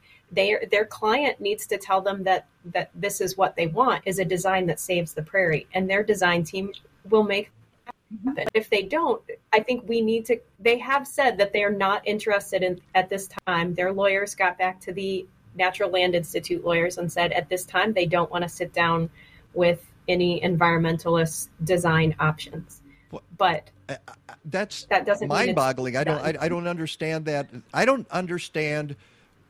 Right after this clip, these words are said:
Speaker 2: why, and it, it appears this way, and I, I don't, uh, you, you're not describing it this way, I am. It looks like they're, they're stonewalling, and that this is,
Speaker 1: Mm-hmm.
Speaker 2: that is the strategy. We're just gonna say no,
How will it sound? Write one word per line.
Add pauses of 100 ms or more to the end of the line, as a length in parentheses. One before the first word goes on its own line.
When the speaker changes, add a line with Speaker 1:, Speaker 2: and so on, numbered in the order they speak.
(260)
Speaker 2:
why,
and
it,
it
appears
this
way,
and
I, (640)
I
don't,
uh, (100)
you, (400)
you're
not
describing
it
this
way,
I
am. (240)
It
looks
like (260)
they're, (140)
they're
stonewalling, (540)
and
that
this
is,
Speaker 1:
Mm-hmm. (240)
Speaker 2:
that
is
the
strategy. (300)
We're
just
gonna
say
no,